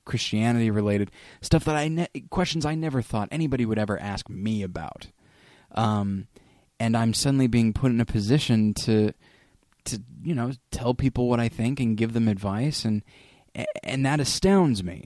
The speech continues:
That astounds me. And I feel like I need to be more responsible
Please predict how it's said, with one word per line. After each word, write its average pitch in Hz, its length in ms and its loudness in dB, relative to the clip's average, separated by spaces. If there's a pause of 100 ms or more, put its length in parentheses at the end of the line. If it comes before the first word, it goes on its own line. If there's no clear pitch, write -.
That 120 200 0
astounds 95 580 -2
me. - 260 -18 (960)
And 110 500 2 (380)
I 117 140 -2
feel 139 280 4
like 117 360 -2 (400)
I 127 200 2
need 123 340 4
to 104 360 0 (120)
be 113 180 4
more 110 260 4
responsible 98 840 -2